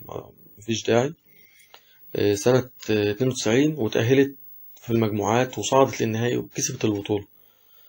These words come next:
آه، برضو من ضمن ال-،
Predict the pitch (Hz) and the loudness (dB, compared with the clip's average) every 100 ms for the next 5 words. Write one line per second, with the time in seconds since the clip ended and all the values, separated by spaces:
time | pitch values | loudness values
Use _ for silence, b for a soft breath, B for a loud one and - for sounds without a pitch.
0 | b b - - 110 110 107 107 107 107 | b b -20 -6 0 2 2 2 0 -2
1 | 110 113 - 123 160 160 123 123 151 143 | -4 -10 0 4 6 6 2 2 4 4
2 | 117 104 | 2 -2